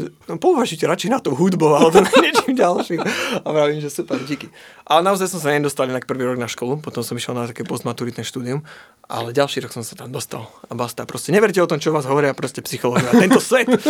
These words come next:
<laughs> Ale choďte za tým, čo, prečo vám horí srdce. No a potom som naozaj tak vyštudoval úspešne. <laughs> V poslednom roku som sa zároveň zobral, začali sme už robiť naplno vlastne v Gadzon.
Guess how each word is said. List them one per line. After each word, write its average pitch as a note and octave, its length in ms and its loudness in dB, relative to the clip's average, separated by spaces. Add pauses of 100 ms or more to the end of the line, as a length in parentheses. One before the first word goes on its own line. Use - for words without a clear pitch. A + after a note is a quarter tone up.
(240)
<laughs> G3+ 540 0
Ale D#3+ 120 6
choďte E3+ 240 -2
za D#3+ 140 6
tým, C#3 200 -4
čo, C3+ 340 0
prečo C3+ 280 -6
vám B2+ 140 -2
horí C3+ 140 -4
srdce. C3+ 280 -4
No F#3 100 6
a E3 80 6
potom G3 200 0
som F3+ 120 0
naozaj F3 220 4
tak D3 140 0
vyštudoval D#3+ 420 2
úspešne. C#3+ 480 -4 (340)
<laughs> C#4 360 2
V C4+ 60 6
poslednom F3+ 360 2
roku E3 180 2
som D3+ 140 0
sa C#3+ 240 2
zároveň C3 220 0
zobral, D3+ 500 0 (340)
začali B2+ 300 -2
sme B2+ 160 -4 (180)
už B2+ 160 -10
robiť C3+ 240 0
naplno C3+ 280 -2
vlastne C3 260 -4
v C3+ 80 -10
Gadzon. D3 400 -2